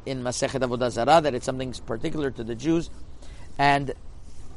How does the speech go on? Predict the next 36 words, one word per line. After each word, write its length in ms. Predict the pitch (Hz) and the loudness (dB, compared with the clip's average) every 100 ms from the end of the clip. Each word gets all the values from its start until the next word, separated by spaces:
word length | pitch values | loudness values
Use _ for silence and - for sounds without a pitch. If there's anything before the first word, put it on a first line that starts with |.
| - | -8
and 140 | 127 139 | 0 6
that 100 | 160 | 6
is 180 | 151 135 | 6 2
doing 300 | 147 160 147 | 2 2 2
the 60 | |
Sukkah. 260 | - 139 175 | -2 4 6
Obviously, 320 | 151 151 139 | 12 12 12
your 80 | 131 | 12
whole 160 | 147 | 12
body 340 | 139 139 143 175 | 10 8 10 8
is 100 | 147 | 4
enveloped 460 | 165 160 165 156 | 4 6 6 6
in 100 | 160 | 2
it. 200 | 160 160 - - - | 2 0 -2 -18 -4
That's 160 | - | -2
the 120 | - 127 | 0 6
depth 360 | 127 180 - | 12 10 10
of 100 | 151 | 0
Rabbi 200 | 156 143 | 2 4
Yaakov 260 | 139 135 135 | 4 4 0
that 100 | 135 | 0
we're 80 | 139 | 0
not 100 | 131 | 0
gonna 140 | 131 | 0
get 180 | 127 123 | 0 2
into. 360 | 180 185 180 - - - | 4 6 6 6 -4 -14
Ki 220 | - 139 | -2 0
li 240 | 135 196 190 | 4 4 4
kol 220 | 180 170 | 6 8
haaretz, 520 | 160 160 160 139 117 | 8 10 8 8 0
because 320 | 139 - 131 | -4 0 0
the 120 | 117 | 2
whole 340 | 120 156 175 156 | 4 6 6 6
land 400 | 147 165 165 - | 6 6 6 6
is 280 | 170 170 120 | 6 4 4
mine. 560 | 123 135 165 139 101 | 4 8 10 8 2